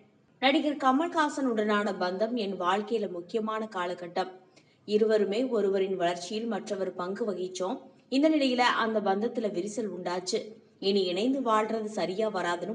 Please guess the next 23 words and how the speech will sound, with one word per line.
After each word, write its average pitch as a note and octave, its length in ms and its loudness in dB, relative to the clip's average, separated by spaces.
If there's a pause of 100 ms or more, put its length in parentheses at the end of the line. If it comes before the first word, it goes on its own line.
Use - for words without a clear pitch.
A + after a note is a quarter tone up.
(120)
முடிவெடுத்துட்டோம். E3+ 640 -4 (280)
பிரிஞ்சு B3 300 0
வந்துட்டேன். E3+ 460 -2 (440)
அதுக்கான G#3+ 560 0
காரணம் C4 460 2
பத்தியெல்லாம் B3+ 440 2
பேசி A#3 400 -2
எதுவும் G3+ 320 -2
ஆக F3 320 -2
போறதில்ல. E3 400 -2 (520)
இனி D4 240 4
வாழப்போற C#4 580 4
வாழ்க்கையை A#3 500 2
பத்தி G#3+ 260 -2
தான் A3+ 240 -4
பேசணும். G3+ 480 -4 (540)
அதனாலதான் A#3+ 640 2
என் G#3 180 2
ஃபவுண்டேஷன் B3 680 2
வேலைகள்ல G3 380 0
மட்டுமே F#3+ 420 -2
கவனம் G#3 340 -2 (100)
செலுத்துறேன். F3 360 -2